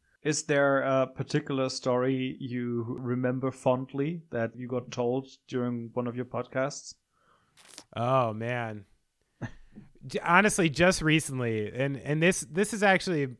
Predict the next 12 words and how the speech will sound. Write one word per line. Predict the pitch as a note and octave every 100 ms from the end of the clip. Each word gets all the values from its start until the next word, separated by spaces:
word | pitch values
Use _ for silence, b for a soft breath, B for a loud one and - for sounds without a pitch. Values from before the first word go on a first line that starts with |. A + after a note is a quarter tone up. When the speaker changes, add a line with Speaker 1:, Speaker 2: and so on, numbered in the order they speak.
| -
Speaker 2:
and | D3 C#3+
maybe | C#3+ F3 E3+
another | C3+ C3+ C3+ B2+
trick | - D3 B2+
of | B2 A2
podcasting, | B2+ B2 B2 G#2+ G2+ A2+ G#2+
was | A2+ G#2+
that | B2+
I, | B2 B2 A#2 A2+ _ _ _ -
I | B2
interviewed | D#3 F#3 F3 E3+ D#3+
Fred | - - D#3 D3 C#3+ B2